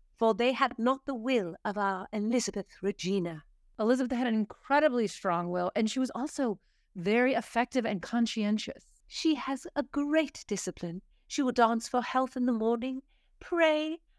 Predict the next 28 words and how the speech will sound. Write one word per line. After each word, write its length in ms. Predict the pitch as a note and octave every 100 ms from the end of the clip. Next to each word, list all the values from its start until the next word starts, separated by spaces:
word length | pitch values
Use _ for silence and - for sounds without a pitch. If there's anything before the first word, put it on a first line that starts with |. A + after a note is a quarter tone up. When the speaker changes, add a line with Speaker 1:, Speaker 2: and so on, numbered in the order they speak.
| -
Speaker 1:
and 180 | C#4+ B3
then 200 | C4+ C#4+
she 180 | -
writes 340 | A#3 A3+ - -
many 320 | A3 D4 C4
letters 400 | G3+ G3 - A#3+
and 120 | A3+ A3
meets 240 | C4 -
with 120 | A3
her 100 | F#3+ -
councilmen 640 | - C#4 C#4 C4 C4 C4+
or 240 | A#3+ G3+ G3+
ambassadors 720 | F3+ A3+ C#4 - A3+ A3 A3+
nearly 260 | C#4 C4+ D#4
every 280 | E4 - A#3+
day. 400 | - C#4 A#3+ D3 _ - _ _
She 180 | - F4
spends 400 | - - G3 - -
hours 340 | B3 G#3+ - D#3+
reading. 340 | A#3 C4+ C4+ - _
She 160 | - F#4+
is 140 | G4
a 60 | F#4
person 440 | - D#4+ D4 D4+
of 140 | G4 -
seriousness 800 | - F4+ E4 D#4 - C#4+ C#4 -
and 260 | C4 B3+ F#3
wit. 360 | - D#3 - _